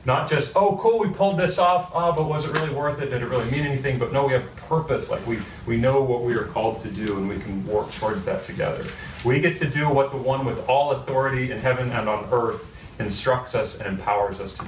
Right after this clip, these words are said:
do together. And we get to see each other and hopefully others in the future look more and more like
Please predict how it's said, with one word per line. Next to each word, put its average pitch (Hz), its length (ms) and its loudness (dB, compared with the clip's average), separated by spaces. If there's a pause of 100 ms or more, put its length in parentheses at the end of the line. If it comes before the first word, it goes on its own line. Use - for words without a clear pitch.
do 95 220 -2 (380)
together. 101 480 0 (300)
And 104 80 -8
we 120 100 2
get 127 100 2
to 135 80 -6
see 131 400 0
each 123 300 -2
other 120 420 2
and 98 160 -6
hopefully 113 360 -2
others 110 300 -2
in 104 60 -8
the 98 120 -6
future 104 320 -8
look 98 220 -4
more 101 280 0
and 104 100 -4
more 101 200 -4
like 98 380 -2